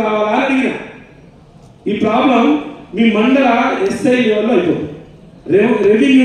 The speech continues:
డిపార్ట్‌మెంట్ లెవెల్లో అయిపోతుంది. మరి దీన్ని ఇంత దూరం ఎందుకు సాగదీసి వచ్చిందంటే అధికార ఒత్తిళ్లు అనే ఒక విధానం చెప్తారు.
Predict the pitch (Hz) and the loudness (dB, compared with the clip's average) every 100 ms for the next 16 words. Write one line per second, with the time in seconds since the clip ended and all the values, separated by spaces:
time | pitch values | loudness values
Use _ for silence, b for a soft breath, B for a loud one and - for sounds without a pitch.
0 | 240 233 254 254 240 226 240 254 220 202 | 4 2 2 2 2 4 4 4 2 0
1 | 170 - - - - - - 226 233 262 | 0 -2 -8 -16 -20 -20 -8 -2 0 2
2 | 262 247 294 294 294 311 302 262 262 247 | 2 2 2 4 6 6 4 2 0 0
3 | 254 254 247 247 - 233 226 240 226 226 | 0 -2 -2 -4 -2 -2 -2 -2 -2 0
4 | 190 220 - - - - - - - - | 0 0 -4 -10 -18 -20 -20 -20 -20 -20
5 | - 180 254 247 240 233 214 190 175 156 | -8 -4 -2 0 0 2 0 -2 -6 -2
6 | 208 208 254 233 220 208 190 175 165 175 | -2 2 2 4 4 4 2 0 0 0
7 | 196 214 214 208 208 196 190 | 0 0 0 -2 0 2 2